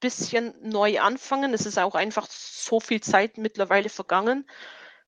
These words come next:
Eine von den drei Serien direkt fortsetzen sehe ich auch, also persönlich so gar nicht. Also ich denke, da holt man dann auch keine neuen Leute ab. Und das ist jetzt egal, wer das jetzt eben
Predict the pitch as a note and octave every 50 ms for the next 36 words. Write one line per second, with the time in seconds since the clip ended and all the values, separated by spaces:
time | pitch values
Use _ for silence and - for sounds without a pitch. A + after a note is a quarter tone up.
0 | _ _ _ _ - - A3 B3 C4 B3+ B3+ - - A3 A3 G#3+ G#3 G#3 G3+ -
1 | - G3+ G#3 G#3 - G3 G#3+ A3+ A3+ A3+ A3 G#3 - - A3 A#3 A3 G#3+ G3 -
2 | - - - G3+ A3 A#3 - - - A3+ A3 - - G#3 G#3+ G3+ F3+ F3+ G3 G#3
3 | - G#3 - - - - F3+ - - - - - - _ _ - - G3 - -
4 | G3 F#3+ F3+ _ _ _ _ _ - - G3+ - - - G#3 G#3+ G#3+ G#3 - -
5 | G3 G3 _ _ _ _ - - F3+ F#3 F#3+ G3 F#3 F3 - - - - F#3+ F#3+
6 | - - F#3 F3+ F3+ F3+ F3+ F3 - _ _ _ _ _ _ _ _ _ _ _
7 | _ _ _ _ _ _ _ _ _ _ _ _ _ _ _ _ _ _ _ _
8 | _ _ _ _ _ _ _ _ _ - A3 - A3 A3 A#3 A#3+ A3 A3+ G#3+ -
9 | B3 A#3+ B3+ - A#3 A#3+ A#3 A3+ G#3+ A3 G3+ G#3 - - - G#3 A3 G#3+ G#3+ G#3+
10 | G#3 G#3+ A3 A3 G#3+ F#3+ F#3 F#3 F#3 - E3 - F3+ - - - _ _ _ _
11 | _ - - - _ _ - - G3+ G3+ - A3+ A3+ - - A3+ - - A3 G#3+
12 | - - - _ _ _ _ _ - - A3 F#3 G#3+ G#3 G3+ A3 A#3+ G#3+ F3+ _
13 | _ _ _ _ G3+ F#3 A3 G#3+ A3+ A3 G#3+ - - - - - - - F3+ G3
14 | - - - - G3 G3+ - G#3 G3 F#3+ F3 F#3+ A3 _